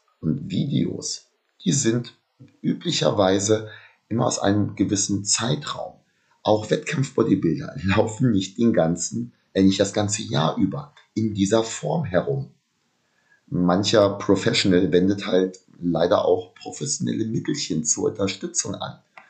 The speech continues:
äh, zu denen ich nicht raten würde. Und viele Bilder sind bearbeitet, beziehungsweise fast alle Bilder sind bearbeitet. Und, ähm, ich war selber auch schon überrascht,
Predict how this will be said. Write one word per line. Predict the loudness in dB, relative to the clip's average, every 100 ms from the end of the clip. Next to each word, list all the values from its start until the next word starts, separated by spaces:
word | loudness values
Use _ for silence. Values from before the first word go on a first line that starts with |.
| -20 _ _
äh, | 0 0 0 -8
zu | -2 2
denen | 4 4
ich | 0 -6 _ -6
nicht | 0 0 0 -6
raten | -10 -4 -4 -4 -8 -6
würde. | -2 0 0 -2 -12 _ _ _ -12 2
Und | 2 2
viele | 2 4 6
Bilder | 6 4
sind | 4 0
bearbeitet, | -2 0 0 -2 -10 -20 -20 _ _
beziehungsweise | -8 -6 -8 -4 -2 -4
fast | -10 -2 -2 -2 -6
alle | -6
Bilder | -4 -2 -2
sind | -4 -6
bearbeitet. | -6 -6 -8 -10 -16 -20 -20 -18 -20 -12 2
Und, | 2 4 2 0 -6 -4
ähm, | -4 -4 -8 -12 -10
ich | -10 0
war | 0
selber | 4 2 2 2 0
auch | 0
schon | -2 -2
überrascht, | 0 2 2 0 -2